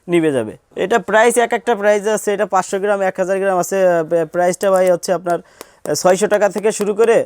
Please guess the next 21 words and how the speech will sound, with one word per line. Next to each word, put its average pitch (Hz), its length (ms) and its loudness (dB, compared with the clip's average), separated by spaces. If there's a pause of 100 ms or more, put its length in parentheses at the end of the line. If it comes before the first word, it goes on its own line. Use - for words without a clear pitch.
দুই 185 120 2
হাজার 185 180 0
টাকা 196 180 -4
পর্যন্ত 190 240 -4
প্রাইসের 156 380 -2
আছে। 151 240 -6 (240)
আগুন 175 300 0
কীভাবে 196 280 0
নিভাইতে 208 440 0
হয় 247 100 4
আমি 190 180 2
আপনাদের 185 380 0
একটু 185 220 -4
দেখাই, 139 420 -2
just 127 220 -4
সবাই 185 320 0
জানে, 180 280 2
তারপর 180 280 -4
আমি 175 160 -2
একটু 175 160 -8
দেখাই। 151 360 -2